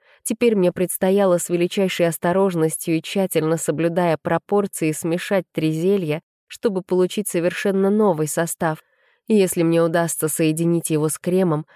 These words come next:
получится неплохая маскировка для метки, только бы расчёты оказались верными.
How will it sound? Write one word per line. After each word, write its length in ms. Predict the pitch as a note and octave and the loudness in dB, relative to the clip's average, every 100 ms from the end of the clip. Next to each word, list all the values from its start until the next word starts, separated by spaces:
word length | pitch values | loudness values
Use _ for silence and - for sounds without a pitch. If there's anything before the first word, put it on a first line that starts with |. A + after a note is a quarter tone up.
| - | -14
получится 540 | - A3 A3 G3+ F#3+ F#3+ | -2 2 2 0 -2 0
неплохая 580 | F#3+ F#3 F#3 - G#3 F3+ | 0 0 -2 0 0 2
маскировка 640 | D#3+ - F3 F3 - F#3 | -2 0 0 0 0 -4
для 200 | F3+ G3+ | 0 2
метки, 460 | G#3 E3 - - E3 _ _ _ | 2 0 -2 -12 -14 _ _ _
только 300 | - F#3+ - | -2 0 0
бы 120 | E3+ E3+ | -2 0
расчёты 540 | F3 - - F3+ - | -2 -2 0 0 0
оказались 640 | D#3 - D#3+ D#3+ D#3 E3+ | -4 -4 -4 -2 -2 -4
верными. 560 | G3+ F#3 D#3 D#3 D3+ E3 | -2 0 0 -2 -6 -8